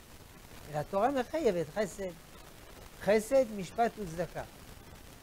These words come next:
משפט, בית דין. חסד, חיצן. צדקה באמצע. גם צדקה, בית דין, כופים על הצדקה.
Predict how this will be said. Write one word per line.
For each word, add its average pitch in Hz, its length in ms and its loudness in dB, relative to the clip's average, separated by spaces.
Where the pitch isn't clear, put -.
משפט, 269 340 6
בית 196 160 4
דין. 139 100 -8
חסד, 247 420 2
חיצן. 180 320 -2
צדקה 240 380 4
באמצע. 170 380 0
גם 170 140 0
צדקה, 196 560 2
בית 208 180 6
דין, 180 200 0
כופים 190 340 2
על 165 100 0
הצדקה. 151 260 -4